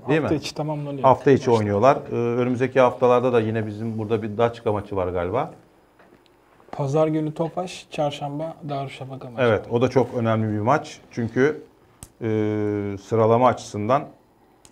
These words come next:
Speaker 1: e, bir hayli, e,
Speaker 2: Evet.
Speaker 1: bizi yakından ilgilendiriyor Bursa takımı olarak. Ee, biraz da sevgili seyirciler, e, sevgili Yalçın izin verirsen alt
Speaker 2: Tabii,
Speaker 1: liglerden
Speaker 2: tabii.
Speaker 1: bahsedelim.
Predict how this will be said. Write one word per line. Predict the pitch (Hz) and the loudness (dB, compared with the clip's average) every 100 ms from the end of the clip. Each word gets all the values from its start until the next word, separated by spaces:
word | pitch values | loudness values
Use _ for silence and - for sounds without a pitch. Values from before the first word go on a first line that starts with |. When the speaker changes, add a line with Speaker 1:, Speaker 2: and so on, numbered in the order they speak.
| _ _ | _ _
Speaker 1:
e, | 107 101 | -8 -4
bir | 104 | -2
hayli, | 110 117 107 123 | 4 4 4 -2
e, | 139 | -4
Speaker 2:
Evet. | 117 107 104 104 | -4 -2 -2 -4
Speaker 1:
bizi | 110 104 | -4 -2
yakından | 113 110 110 120 123 123 | 0 0 0 0 0 -4
ilgilendiriyor | 113 104 113 110 113 117 98 | -4 0 2 2 2 0 0
Bursa | 104 107 | -2 -4
takımı | 101 95 101 | -4 -6 -4
olarak. | 98 98 143 160 - - - - _ - | -2 2 0 -2 -16 -20 -20 -20 _ -4
Ee, | 123 123 123 123 120 123 | -2 -2 -2 -4 -4 4
biraz | 156 160 151 | 10 10 10
da | |
sevgili | 165 143 143 | 2 4 4
seyirciler, | 151 151 147 170 | 2 2 6 6
e, | 175 - 135 131 127 127 - | 4 -2 -2 -2 -2 -6 -12
sevgili | - 127 123 139 | -6 -4 0 6
Yalçın | 135 135 | 4 4
izin | 123 135 | -6 -2
verirsen | 139 131 151 147 | -2 0 -4 0
alt | 127 | 0
Speaker 2:
Tabii, | 156 | 2
Speaker 1:
liglerden | 151 - 123 135 | 2 4 6 6
Speaker 2:
tabii. | 135 | 6
Speaker 1:
bahsedelim. | 120 120 104 123 175 | 2 2 -2 -2 -4